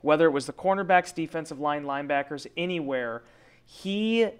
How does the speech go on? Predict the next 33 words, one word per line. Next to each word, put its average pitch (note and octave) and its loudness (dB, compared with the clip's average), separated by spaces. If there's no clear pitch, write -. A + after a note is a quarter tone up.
was D3 0
very D#3 4
multiple D3+ 0
with C3 -4
how C#3 -2
he C#3 -12
used C3 -8
his C3 -14
players. B2+ -6
He F3+ -8
liked F#3 2
using C3+ -6
two D3 -6
inside C3+ -8
backer C3 -4
formations, C3+ 0
with F3+ 2
being F#3+ 2
able E3+ 4
to E3 2
play E3+ 2
off D#3 4
potential D#3 -6
blitz D3 -6
packages C3 -6
off B2+ -4
of B2+ -20
that. B2 -4
He G#3 -2
liked F#3 4
being E3 -4
able D3 -2
to, C3+ -4